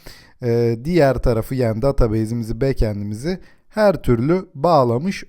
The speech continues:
olduk. Böylelikle gördüğünüz gibi hem backend'ini hem frontend'ini hem mobil tarafını vesaire hızlıca yaptık. E, bunun düşünebileceğiniz gibi işte I O S tarafında yapabiliriz, istek gelirse zaten çok hızlı olacaktır yani hani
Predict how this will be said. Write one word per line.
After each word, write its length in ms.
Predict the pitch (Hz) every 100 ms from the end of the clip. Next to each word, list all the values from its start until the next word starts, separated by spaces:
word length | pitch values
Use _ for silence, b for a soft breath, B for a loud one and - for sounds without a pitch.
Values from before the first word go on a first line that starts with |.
| -
olduk. 480 | 160 135 107 - - b b -
Böylelikle 580 | 277 208 170 151 175 180
gördüğünüz 640 | 180 180 165 170 170 131
gibi 280 | 107 135 165 - -
hem 320 | 190 196 165
backend'ini 580 | 175 170 151 113 104 110
hem 180 | 147
frontend'ini 760 | 151 143 139 143 117 104 107 107
hem 100 | 127
mobil 380 | 139 156 143 120
tarafını 540 | 117 101 95 98 107
vesaire 560 | 147 131 110 98 151 185 b b b
hızlıca 460 | 285 185 120 113
yaptık. 380 | 170 127 - 196 - b b
E, 120 | 170
bunun 360 | 202 202 202 190
düşünebileceğiniz 720 | 196 - 202 180 170 175 156
gibi 140 | 123 123
işte 200 | - 151
I 200 | 180 180
O 60 |
S 100 | 160
tarafında 500 | 190 175 165 175 170
yapabiliriz, 600 | 165 160 160 147 151 151
istek 400 | 147 143 - 147
gelirse 440 | 147 139 135 - 127
zaten 360 | 131 139 127
çok 320 | 120 147 139 131
hızlı 260 | 123 135
olacaktır 600 | 147 123 117 117 110 -
yani 360 | 113 110 110 113
hani 240 | 117 117